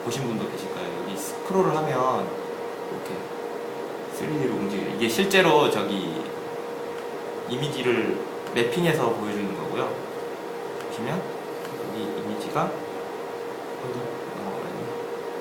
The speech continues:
이미지가 한 장의 그 매핑 이미지로 이렇게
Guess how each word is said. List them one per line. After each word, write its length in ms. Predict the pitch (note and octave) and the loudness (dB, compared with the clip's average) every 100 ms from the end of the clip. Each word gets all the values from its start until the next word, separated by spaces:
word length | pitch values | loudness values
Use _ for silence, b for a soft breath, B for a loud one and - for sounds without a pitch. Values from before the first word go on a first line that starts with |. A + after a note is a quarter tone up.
| - - - - - - - - - - - - - - - - - - - - - - - F#2+ | -4 -6 -6 -4 -4 -4 -4 -6 -6 -6 -4 -4 -4 -4 -4 -4 -4 -4 -4 -4 -4 -4 -4 0
이미지가 360 | C#3 D3 C#3 | 0 4 6
한 220 | C#3 G3+ | 8 10
장의 320 | F#3+ E3+ D3 G#2+ | 10 8 8 6
그 300 | G#2 F#2 F#2 | 4 4 4
매핑 680 | A2 - - - D3+ C#3 A2+ | 2 2 -2 -2 0 2 4
이미지로 300 | A2 A2 G#2 | 4 4 2
이렇게 200 | - - | 0 -2